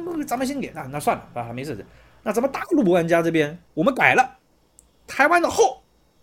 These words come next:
咱们大陆玩家先拿到，这样子，<laughs> 啊。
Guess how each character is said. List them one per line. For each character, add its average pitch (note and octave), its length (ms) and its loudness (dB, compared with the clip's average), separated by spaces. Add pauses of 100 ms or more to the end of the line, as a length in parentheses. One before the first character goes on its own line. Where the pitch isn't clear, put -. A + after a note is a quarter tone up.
(180)
咱 - 80 2
们 - 100 2
大 D4 200 0
陆 C4+ 100 2
玩 G3 160 4
家 A3+ 140 4
先 A#4 340 4
拿 F3 180 0
到， D#3+ 220 2
这 E3 80 0
样 E3 80 2
子， C#3+ 220 -2 (100)
<laughs> G#3 220 0
啊。 A#2+ 480 2